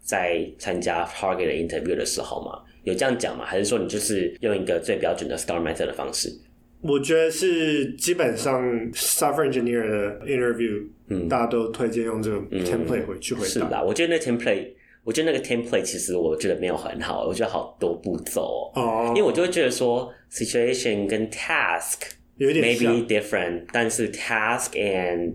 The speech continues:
Speaker 1: action kind of the same，然后再 result 当然是不一样的东西。所以我觉得我后来回答的方式就是par，P A R，
Speaker 2: 哦。
Speaker 1: 就是 problem、action 跟 result。
Speaker 2: 哦，也可以。
Speaker 1: 这样子会比较没有那么多的步骤要去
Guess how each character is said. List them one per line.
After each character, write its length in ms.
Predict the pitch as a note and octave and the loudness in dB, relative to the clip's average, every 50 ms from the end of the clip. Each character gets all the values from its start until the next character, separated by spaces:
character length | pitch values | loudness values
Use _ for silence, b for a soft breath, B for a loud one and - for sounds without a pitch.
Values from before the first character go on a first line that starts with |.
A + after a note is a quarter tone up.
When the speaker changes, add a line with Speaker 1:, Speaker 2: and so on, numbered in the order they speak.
| - - | -4 -2
Speaker 1:
action 600 | G#2 G#2 A2+ - - - - - - - - - - - _ _ _ - | 0 0 0 0 -2 -2 0 0 0 -2 -6 -12 -16 -20 _ _ _ -8
kind 160 | - E3+ F#3 | -2 0 0
of 100 | G3+ G3 | 0 0
the 80 | - - | -2 -4
same， 460 | - - - - G#2 F2+ - - - - - _ _ _ _ - | -4 -2 -2 0 0 0 -2 -4 -10 -12 -16 _ _ _ _ -4
然 160 | - G2 A2 | -2 0 2
后 240 | A#2+ A#2 A#2 A2+ A2+ | 4 2 2 2 0
再 160 | - A2+ G#2 F2+ | 0 0 0 0
result 320 | E2 D#2+ - - F#2 E2+ | 0 -2 0 0 0 0
当 100 | F2 E2+ | 2 0
然 100 | E2 E2 | 0 -2
是 60 | E2 | -4
不 160 | E2+ F#2 F#2+ | -2 -2 0
一 20 | F2+ | 0
样 80 | D#2 D2 D2+ | 0 -2 -4
的 100 | C2 B1 | -6 -8
东 80 | - - | -8 -8
西。 340 | - - - - - - - _ - - | -6 -6 -6 -6 -8 -12 -18 _ -12 -2
所 120 | D#3+ E3 | 0 0
以 40 | C3 - | 2 2
我 80 | - - | 0 0
觉 220 | - - G#2 G2+ | 0 0 0 2
得 380 | G#2 G#2 G2 F2+ E2 E2 - - | 2 2 2 2 0 0 -2 -2
我 280 | - G2+ F#2+ F#2 F2 - | -2 0 2 2 0 -2
后 200 | - - D3 C3 | -6 -2 0 2
来 140 | A2 F#2+ F#2+ | 2 2 2
回 160 | F#2+ G2 F2+ | 2 0 0
答 180 | F2+ F2 F2+ A#2 | 2 2 2 0
的 40 | G#2+ | 0
方 180 | G2 F#2+ G2 | 0 -2 -2
式 100 | G2 G2 | -2 -2
就 100 | - G2+ | -2 -2
是 180 | G2+ G2+ G#2 G2+ - | -2 -2 -4 -6 -8
par，P 1080 | - - - - A#2+ G2 F2+ E2+ D2+ B1+ C2 - - - _ _ - - - B2 A#2+ | -8 -6 -6 -2 0 2 2 2 2 0 -2 -4 -6 -10 _ _ -10 -4 0 0 2
A 140 | - G2+ G#2 | 2 2 2
R， 460 | - - D#2 E2+ D#2+ - - G2 - - - | 2 2 2 0 0 0 -2 -4 -6 -8 -6
Speaker 2:
哦。 240 | B2+ A#2 B2 C#3 D#3 | -2 0 0 0 0
Speaker 1:
就 60 | C3+ | 0
是 280 | F#2+ G#2 G#2 G2 F#2+ - | 0 0 0 0 0 -2
problem、 760 | - - C#3 C3+ C3 B2+ C3 A2+ A2 G2+ F#2 E2+ D#2+ E2 D#2+ - - _ - | -4 -2 0 2 2 2 2 2 2 2 2 2 -2 -2 -6 -8 -16 _ -4
action 480 | - A2 A2 A2 - - - G#2 F2+ E2+ | 0 0 0 0 0 -2 0 0 0 0
跟 140 | - F2+ F2+ F#2 | 0 0 0 0
result。 680 | F2 D#2+ D2+ - - E2+ C2 A#1 - - - - B2+ | 0 -2 -2 -2 -2 -2 -2 -2 -4 -6 -6 -4 -2
Speaker 2:
哦， 440 | B2 A#2+ B2 A#2+ A#2+ A#2+ A#2+ A#2 A2+ A#2 | 0 0 2 2 2 2 2 2 2 2
也 120 | A#2 A2+ | 0 0
可 140 | A2+ - A#2 | 0 -2 0
以。 40 | A2 | 2
Speaker 1:
这 40 | |
样 120 | D3+ C#3 A#2+ | 2 2 2
子 160 | G#2+ G#2 G#2 | 2 0 0
会 200 | G2+ B2+ B2 A2 | 2 4 2 2
比 120 | - - E2 | 2 0 -2
较 340 | - A2+ G#2 G2 F#2+ F2 F#2 | 0 2 2 2 2 2 2
没 60 | A2 | 2
有 100 | A2+ G#2+ | 2 2
那 100 | G#2+ A2+ | 2 2
么 80 | G#2 F#2 | 2 2
多 120 | G2 F#2+ | 2 2
的 80 | F#2+ F#2 | 2 0
步 200 | F#2 - G#2 F2 F2 | 0 0 0 0 2
骤 360 | - G#2 E2 - - - - | 2 0 0 0 -2 -2 -2
要 100 | F2+ F2+ | -2 -2
去 140 | F2+ - F#2+ | -2 -2 -6